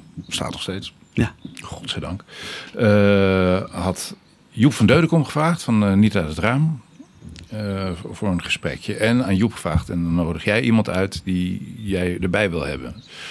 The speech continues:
Speaker 1: Joep had mij gevraagd. En met dezelfde vraag: "Nodig iemand uit die jij er graag bij wil hebben?"
Speaker 2: Mm.
Speaker 1: En ik had van ene Maarten van Roosendaal gehoord en, en iemand had me daar wat van laten horen. En
Speaker 2: Mm.
Speaker 1: zo, die,
Speaker 2: Ja.
Speaker 1: dat is, eh,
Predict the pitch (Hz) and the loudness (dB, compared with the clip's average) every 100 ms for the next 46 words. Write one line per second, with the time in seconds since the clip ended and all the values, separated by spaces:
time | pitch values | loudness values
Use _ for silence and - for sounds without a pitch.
0 | - - - - 117 - 101 117 - - | -16 -18 -10 0 0 2 0 -2 -2 -8
1 | 58 - _ _ - - - - - - | -10 -12 _ _ -20 -20 -20 -20 -20 -20
2 | - - - - 92 92 107 92 - 101 | -14 -14 -10 -4 -2 -2 -2 -2 0 0
3 | 117 - - 78 - - - - - - | 0 0 -4 -6 -8 -16 -20 -20 -20 0
4 | 104 98 90 123 104 - 71 82 80 67 | 2 2 2 2 2 2 -4 -4 -4 -4
5 | - 82 107 127 87 - 64 64 - 147 | -6 -4 0 0 0 -4 -8 -4 4 6
6 | 160 151 117 101 95 - - 98 92 82 | 8 6 6 4 2 -4 -6 -4 -2 -4
7 | - - - - - 87 87 98 87 87 | -6 -10 -12 -10 -10 -6 -4 -2 0 0
8 | 87 80 - 95 107 98 98 90 85 87 | 0 -4 -6 0 0 4 2 2 -2 0
9 | 90 87 90 80 80 78 107 98 87 92 | 2 2 0 -2 -2 -2 -2 0 0 -2
10 | 80 90 82 78 82 80 80 80 76 - | -4 -4 -4 -4 -4 -4 -4 -4 -8 -10
11 | - 82 82 87 82 80 101 104 92 92 | -12 -6 -4 -2 -4 -2 2 4 2 4
12 | 120 92 67 69 - - - 104 - - | 4 4 -2 -12 -4 -4 -4 -8 -16 0
13 | 110 120 - - - 190 - - - 113 | 2 2 0 -12 -18 -18 -20 -20 -10 -8
14 | - 95 - | -8 -8 -6